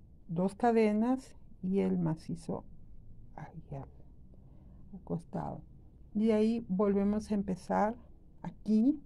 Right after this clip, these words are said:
con nuestros, perdón, aquí vamos a hacer cuatro, vamos a hacer cinco.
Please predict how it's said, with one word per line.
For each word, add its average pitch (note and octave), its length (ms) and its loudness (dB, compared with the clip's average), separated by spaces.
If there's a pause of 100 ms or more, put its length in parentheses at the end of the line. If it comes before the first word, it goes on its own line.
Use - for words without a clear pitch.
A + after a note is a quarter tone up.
(800)
con G#3 420 2
nuestros, G#3 880 2 (1000)
perdón, F#3+ 440 -4 (2500)
aquí G#3 240 -2
vamos G3+ 320 2
a G3 40 0
hacer F#3 320 -4 (300)
cuatro, G#3 600 4 (4000)
vamos A3 420 0
a G#3 60 0
hacer G#3+ 380 -2
cinco. F#3+ 640 2